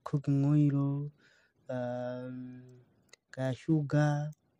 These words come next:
You see? So let's say kuti two K G yalowa two thousand kwacha, cooking oil yalowa five hundred kwacha, and sugar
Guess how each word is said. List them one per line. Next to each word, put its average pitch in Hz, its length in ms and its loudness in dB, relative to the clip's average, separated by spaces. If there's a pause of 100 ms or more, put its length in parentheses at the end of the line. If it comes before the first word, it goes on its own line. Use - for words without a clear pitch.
(640)
You 127 80 -6
see? 180 340 -2
So - 200 2
let's 156 240 6
say 160 100 4
kuti 151 380 2 (1200)
two 156 180 4
K 156 160 8
G 143 440 4 (360)
yalowa 123 280 0
two - 120 0
thousand 127 340 0
kwacha, 117 420 -4 (1000)
cooking 151 400 4
oil 156 440 6 (200)
yalowa 120 680 -6
five 139 160 -2
hundred 131 280 -2 (120)
kwacha, 120 380 -6 (680)
and 131 220 0
sugar 160 600 -2